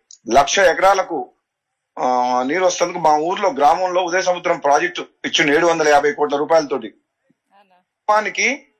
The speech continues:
Speaker 1: రెండు సార్లు వచ్చిండు ముఖ్యమంత్రి గారు, రెండు సార్లు
Speaker 2: హ్మ్.
Speaker 1: వచ్చి ఆ ప్రాజెక్ట్ లో, ఆ ప్రాజెక్ట్ నైంటీ పర్సెంట్ కంప్లీట్ అయిపోయింది టూ థౌజండ్ ఫోర్టీన్ నాటికే.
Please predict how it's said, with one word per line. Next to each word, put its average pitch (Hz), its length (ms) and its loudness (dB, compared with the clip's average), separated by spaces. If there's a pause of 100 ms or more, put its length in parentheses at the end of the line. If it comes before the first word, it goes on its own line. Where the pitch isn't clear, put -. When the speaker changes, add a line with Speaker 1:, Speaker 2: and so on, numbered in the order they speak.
(300)
Speaker 1:
రెండు 202 320 -2
సార్లు 233 340 2
వచ్చిండు 196 300 -4
ముఖ్యమంత్రి 175 500 -2
గారు, 127 260 0 (160)
రెండు 233 200 -2
సార్లు 214 380 -2
Speaker 2:
హ్మ్. - 840 -14
Speaker 1:
వచ్చి 190 540 -2 (200)
ఆ 131 100 2
ప్రాజెక్ట్ 190 500 2
లో, 240 300 0 (440)
ఆ 123 60 2
ప్రాజెక్ట్ 214 560 0
నైంటీ 214 320 0
పర్సెంట్ 247 380 -2
కంప్లీట్ 233 340 0
అయిపోయింది 214 560 -2 (100)
టూ 226 140 -4
థౌజండ్ 233 340 -2
ఫోర్టీన్ 220 340 0
నాటికే. 208 440 -2